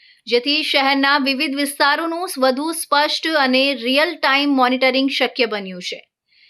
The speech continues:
શહેર પોલીસને કુલ એક હજાર ચારસો સાઠ સી સી ટી વી કેમેરા ફાળવવામાં આવ્યા છે, જેમાંથી એક હજાર ત્રણસો તેત્રીસ કેમેરા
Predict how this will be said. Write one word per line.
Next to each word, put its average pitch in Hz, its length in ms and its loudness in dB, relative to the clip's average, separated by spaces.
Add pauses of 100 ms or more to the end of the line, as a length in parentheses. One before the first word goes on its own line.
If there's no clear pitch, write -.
(160)
શહેર 262 340 2
પોલીસને 320 560 0
કુલ 311 320 -4 (120)
એક 320 220 -2
હજાર 285 340 2
ચારસો 277 480 -2
સાઠ 277 400 0
સી 285 200 -6
સી 269 140 -6
ટી 262 160 -2
વી 254 160 -2
કેમેરા 262 460 2
ફાળવવામાં 240 640 2
આવ્યા 190 280 0
છે, - 320 -6 (360)
જેમાંથી 277 760 0
એક 294 240 -2
હજાર 285 380 0
ત્રણસો 262 420 0
તેત્રીસ 269 600 -2
કેમેરા 254 500 2